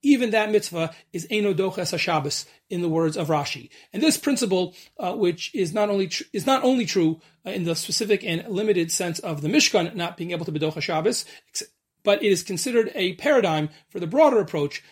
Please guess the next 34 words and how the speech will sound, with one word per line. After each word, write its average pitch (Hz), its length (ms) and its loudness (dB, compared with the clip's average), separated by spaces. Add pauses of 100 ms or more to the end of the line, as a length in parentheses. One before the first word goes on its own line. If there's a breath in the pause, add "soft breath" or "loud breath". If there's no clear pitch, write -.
(140)
that 175 300 -6 (360)
any 285 220 2
act 165 280 0
you 180 80 -4
have, 151 220 -2
no 160 60 -2
matter 160 140 -4
how 240 160 4
virtuous 208 360 2
you 185 60 -4
might 165 140 -6
think 175 160 -10
it 190 80 -2
is, 208 260 6
no 185 60 -10
matter 160 120 -4
how 196 60 -4
much 202 160 -6
of 165 60 -4
a 156 40 -2
mitzvah 196 340 -6
it 208 80 -8
might 165 180 -6
be, 262 280 2 (200 loud breath)
in 170 160 -4
general, 233 520 2 (120)
we 180 120 -4
never 220 320 2
violate 185 400 0
Shabbos. - 380 -2
Shabbos 208 380 -4
is 160 80 -10
so 185 100 -6
sacrosanct 214 680 -4